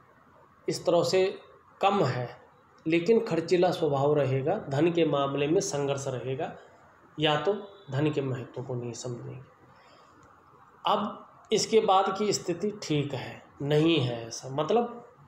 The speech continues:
जो ओल्ड एज होगी उसमें सुख, संपन्नता और समृद्धि साफ नज़र आ रही है, ज़्यादा होगी और जीवन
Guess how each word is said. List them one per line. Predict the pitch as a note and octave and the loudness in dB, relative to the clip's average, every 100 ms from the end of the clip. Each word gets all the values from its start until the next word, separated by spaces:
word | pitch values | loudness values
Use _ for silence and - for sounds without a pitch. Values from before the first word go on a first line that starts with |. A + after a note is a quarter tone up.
| - | 0
जो | F3+ F#3+ | 0 4
ओल्ड | F3 D#3+ E3+ E3 | 4 4 2 -2
एज | C3+ B2+ | -2 -2
होगी | B2+ C3 F#3+ - - - - - - | -2 -4 -4 -8 -20 -20 -20 -14 -10
उसमें | C3+ D3+ D3 | -6 -2 -2
सुख, | C#3+ - F3 - - - - - - | -2 -4 -4 -6 -18 -20 -20 -20 -18
संपन्नता | - - C#3 C#3 C3+ D3 C#3+ D3 E3 F3 - - _ _ - | -12 -6 -4 -2 0 -2 0 -2 -2 -2 -8 -20 _ _ -6
और | D#3+ B2+ | -4 -4
समृद्धि | - - D#3 F3 F3 G3 G3 - _ _ _ - | -6 -2 2 2 2 -4 -6 -20 _ _ _ -16
साफ | - - G3+ G3+ | -10 -2 0 2
नज़र | F3 C3+ C3+ | 0 0 0
आ | C3 B2 | -2 -2
रही | C3 | -6
है, | B2 C#3+ - _ C#3 | -8 -12 -16 _ -8
ज़्यादा | C#3 C3+ C3 A#2+ | -2 0 0 -2
होगी | A2+ B2 B2 B2 - _ _ _ - | -4 -8 -8 -16 -20 _ _ _ 0
और | D#3 C#3+ | 0 0
जीवन | C3 E3 F#3+ G3+ | 2 6 6 4